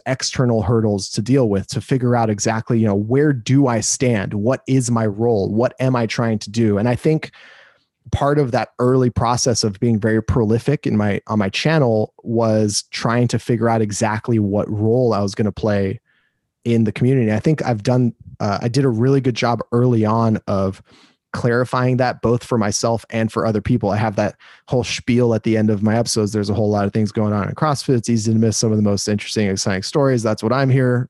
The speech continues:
That's, that's, like, what I'm here for, you know, I'll see you next time. Basically, like, very, very clearly explaining, like,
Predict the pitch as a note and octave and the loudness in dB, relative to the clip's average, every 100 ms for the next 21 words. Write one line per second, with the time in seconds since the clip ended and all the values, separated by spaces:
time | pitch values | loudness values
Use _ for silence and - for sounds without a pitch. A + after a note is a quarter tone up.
0 | - A#2+ - C3 A#2+ A2 C3 C#3+ C#3 C#3 | -2 -2 -2 -2 0 0 2 4 4 2
1 | - C#3 C3+ C3 - B2+ G#2 F#2 - A2 | 2 2 2 2 0 0 0 -2 -8 -18
2 | - _ A#2+ A2 - A#2+ G#2+ - D2 - | -18 _ -2 -2 2 2 2 -2 -6 -6
3 | _ C#3 C#3+ D3 C#3+ A2+ C3 A#2 D#3+ D#3 | _ -2 2 2 2 0 -2 0 2 2
4 | - C3 D3 D#3+ - E3+ D#3 E3+ E3+ C#3 | -2 -2 0 0 0 2 4 4 4 2
5 | - - D3 C#3 B2+ A2+ G#2+ | -2 0 4 4 4 2 -2